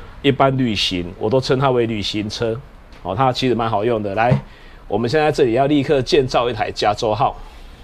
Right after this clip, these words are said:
来，这里有一张桌子，这里 Ocean，还有 Coast，这里，这里还有个插座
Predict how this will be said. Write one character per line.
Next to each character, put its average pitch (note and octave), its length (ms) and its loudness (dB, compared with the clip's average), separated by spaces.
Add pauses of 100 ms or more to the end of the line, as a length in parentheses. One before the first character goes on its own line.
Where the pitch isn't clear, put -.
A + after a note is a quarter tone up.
(4000)
来， B2+ 260 4 (440)
这 C3 120 0
里 A2+ 120 2
有 G#2+ 140 4
一 A#2+ 40 2
张 B2+ 240 2
桌 D#3 260 2
子， A2+ 240 -4 (800)
这 C3+ 120 2
里 A2 300 2 (460)
Ocean， C#3+ 440 2 (200)
还 B2+ 140 -4
有 A#2 160 2
Coast， C3 500 -2
这 C#3+ 140 0
里， G2 160 -2 (100)
这 - 140 0
里 B2+ 40 6
还 C3+ 80 2
有 B2+ 60 0
个 A#2 80 0
插 C3 240 2
座 C#3+ 260 0